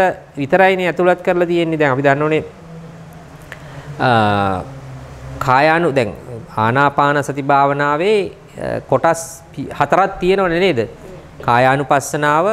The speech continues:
වේදනානුපස්සනාව, චිත්තානුපස්සනාව, ධම්මානුපස්සනාව කියලා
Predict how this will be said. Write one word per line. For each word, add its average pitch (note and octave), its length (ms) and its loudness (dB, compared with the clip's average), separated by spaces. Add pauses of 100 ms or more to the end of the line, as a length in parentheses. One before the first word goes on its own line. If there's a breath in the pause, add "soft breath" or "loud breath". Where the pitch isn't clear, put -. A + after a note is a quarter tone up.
(160)
වේදනානුපස්සනාව, C3+ 1120 0 (720)
චිත්තානුපස්සනාව, D3 1040 -2 (120)
ධම්මානුපස්සනාව D3 1000 -2
කියලා D#3 280 2